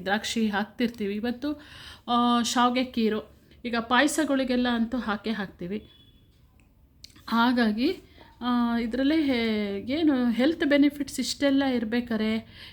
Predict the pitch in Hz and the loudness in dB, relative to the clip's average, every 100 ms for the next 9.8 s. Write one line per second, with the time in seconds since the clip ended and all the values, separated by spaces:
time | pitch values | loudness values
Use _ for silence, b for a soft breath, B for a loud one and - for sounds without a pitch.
0 | B 233 220 262 285 285 247 233 226 240 | B -8 -2 2 4 4 2 0 0 0
1 | 269 214 220 - 262 240 220 247 254 254 | 0 0 -2 -2 -2 0 2 0 0 0
2 | 226 214 226 - - 254 254 226 202 202 | 0 0 -2 -2 2 2 4 0 0 -4
3 | 202 - 240 254 226 240 233 226 202 226 | -6 -6 -4 -4 -4 -4 -2 0 0 -2
4 | 233 226 214 202 202 202 214 214 202 196 | -4 -6 -6 -4 -6 -2 0 0 0 -4
5 | 185 196 190 196 - B B B B B | -6 -8 -10 -12 -14 B B B B B
6 | B _ 285 302 294 277 269 262 254 294 | B _ -2 0 2 2 2 0 0 0
7 | 277 269 262 254 247 233 285 320 320 262 | 0 0 -2 -2 -2 0 2 2 2 0
8 | 247 269 254 220 226 262 - 294 277 269 | 2 2 2 2 0 0 -4 0 2 2
9 | 254 B B B B 233 233 | 0 B B B B -2 2